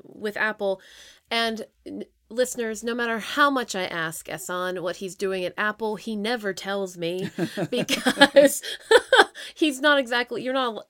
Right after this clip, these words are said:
Speaker 1: allowed to, really,
Speaker 2: Sure.
Speaker 1: 'cause you're working on, on projects that aren't released yet,
Speaker 2: Yeah.
Speaker 1: projects on, that haven't even been hinted at yet.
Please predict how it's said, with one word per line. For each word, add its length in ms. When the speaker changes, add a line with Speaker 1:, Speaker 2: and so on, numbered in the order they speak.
Speaker 1:
allowed 540
to, 440
really, 300
Speaker 2:
Sure. 100
Speaker 1:
'cause 160
you're 100
working 360
on, 260
on 140
projects 500
that 160
aren't 180
released 440
yet, 200
Speaker 2:
Yeah. 60
Speaker 1:
projects 480
on, 160
that 240
haven't 280
even 120
been 120
hinted 440
at 240
yet. 280